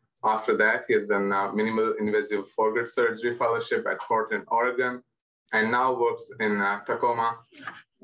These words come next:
Washington at, uh, Multicare Medical Associates.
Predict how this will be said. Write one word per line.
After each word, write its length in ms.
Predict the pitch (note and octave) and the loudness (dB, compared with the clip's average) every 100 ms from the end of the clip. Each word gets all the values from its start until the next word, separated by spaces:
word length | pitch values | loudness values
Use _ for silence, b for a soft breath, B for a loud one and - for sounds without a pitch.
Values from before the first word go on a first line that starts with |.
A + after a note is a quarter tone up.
| - - - - | -14 -14 -16 -2
Washington 680 | A2 A2+ B2 G2 F#2+ F2 - _ _ _ _ - | 2 2 2 0 0 -4 -8 _ _ _ _ -4
at, 200 | G#2 - | 0 2
uh, 140 | G#2+ G#2+ | 4 4
Multicare 480 | A2 B2 A#2 A2+ | 4 2 2 2
Medical 320 | G#2+ G#2 G#2+ G2+ | 2 0 0 0
Associates. 720 | - C#3+ - B2+ B2 - | 0 -2 0 -2 -2 -10